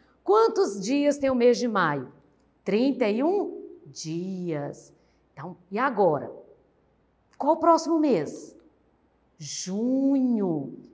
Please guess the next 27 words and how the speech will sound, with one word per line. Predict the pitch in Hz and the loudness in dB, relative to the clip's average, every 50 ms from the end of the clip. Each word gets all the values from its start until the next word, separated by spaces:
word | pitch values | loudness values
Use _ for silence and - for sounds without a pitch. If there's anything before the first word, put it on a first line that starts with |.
| - _ _ _ | -20 _ _ _
Quantos | - 196 320 370 370 - 285 294 233 185 | 2 4 4 4 4 2 0 -2 -2 -2
dias | 185 226 226 208 196 - - | -2 2 2 2 2 0 0
tem | - 269 320 349 330 233 | 2 4 4 4 2 2
junho? | 202 269 320 392 415 392 381 339 - - - - - - - _ _ _ _ _ | 2 2 2 2 2 0 -2 -4 -4 -8 -14 -18 -20 -20 -20 _ _ _ _ _
Trinta | 226 208 208 208 208 226 214 208 208 220 | 0 0 2 2 0 -2 -2 -2 -4 -4
dias. | 220 214 247 269 262 269 262 240 214 170 | -4 -4 -2 -2 0 2 2 0 0 0
Olha | 208 208 254 254 | 0 2 2 2
aqui | 247 247 247 | 2 0 -4
pra | - - 226 | -6 -8 -8
vocês | 180 214 214 - 220 220 185 156 | -8 -8 -10 -8 -10 -10 -10 -8
verem. | 160 170 156 143 131 - - - _ _ _ _ | -6 -6 -6 -6 -6 -10 -16 -20 _ _ _ _
Inicia | - 175 175 175 170 156 - - - 190 196 202 233 254 | -6 -4 -2 -2 -2 -2 -4 -8 -8 -8 -2 4 4 4
também | 254 247 214 175 170 160 165 175 185 202 226 247 | 4 2 -2 -2 -2 -2 -2 -2 -2 -2 -2 -2
no | 233 202 | -2 -4
dia | 170 139 - 185 226 269 294 311 330 339 294 - - - - _ _ _ _ _ | -6 -8 -6 -4 -4 0 2 2 2 2 0 -8 -16 -20 -20 _ _ _ _ _
primeiro, | _ 202 214 214 202 180 180 185 196 202 208 226 208 180 170 170 | _ -8 -6 -6 -4 -2 0 2 4 6 6 6 6 4 0 -4
no | 170 180 190 | -4 -4 -6
número | 196 202 240 269 302 302 311 285 | -4 -4 -2 -2 0 0 0 0
um. | 254 254 262 269 285 294 294 285 277 247 196 170 151 - - - - - - - - - - - _ | 2 0 0 0 -2 -2 -2 -2 -2 -2 -2 -4 -6 -8 -10 -18 -20 -20 -20 -20 -20 -20 -20 -20 _
Agora, | - 285 285 359 | -6 4 4 6
depois | - 392 381 381 392 381 370 | 6 6 2 4 4 2 4
do | - 359 320 | 4 2 0
junho, | - 269 302 285 240 196 170 160 160 | 2 2 2 2 2 2 0 0 -2
quem | 160 220 320 320 | -2 0 0 0
é | 320 | 0
que | 320 320 | -2 -4
sabe? | - 285 254 208 170 151 131 139 127 | -2 0 2 2 2 0 -2 -8 -12